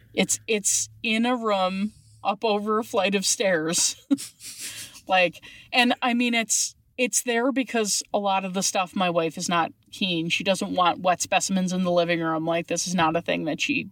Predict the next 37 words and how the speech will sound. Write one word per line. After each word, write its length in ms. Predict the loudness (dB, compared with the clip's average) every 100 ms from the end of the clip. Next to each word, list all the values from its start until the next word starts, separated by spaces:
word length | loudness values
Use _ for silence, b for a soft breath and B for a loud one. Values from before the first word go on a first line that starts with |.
| -6
<laughs> 760 | -6 -8 -20 -20 -20 -20 -10
wants, 600 | -6 0 2 2 0 -2 -4 B B B B B B B
um, 420 | 2 2 0 -4 -2
that 120 | 0
she 120 | 2 0
desires. 680 | 2 2 4 2 0 -4 -8 b b b b
So 600 | -2 0 2 2 0 -4 -6
the 220 | -2 -2
only 420 | 0 0 2 0 0
thing 260 | 0 0
that 80 | 2
I 80 | 2
am 160 | 2 0
allowed 360 | 0 0 0
to 60 | -2
keep 280 | 0 -2 0
in 60 |
the 60 | -2
main 280 | 0 0 0
part 200 | 0 0
of 80 | 2
the 80 |
house 260 | 2 2 0
that 100 | -2
might 240 | -2 -2
give 180 | -2 0
you 200 | 2 2
a 40 | 0
hint 300 | -2 0 0
as 180 | -2
to 80 | -2
exactly 540 | -4 0 0 0 0 2
how 160 | 0
weird 240 | 0 -2 0
I 100 | 0
am 460 | 0 -2 -2 -2 -4 _ b b b b b b 0
is 500 | 2 2 0 -2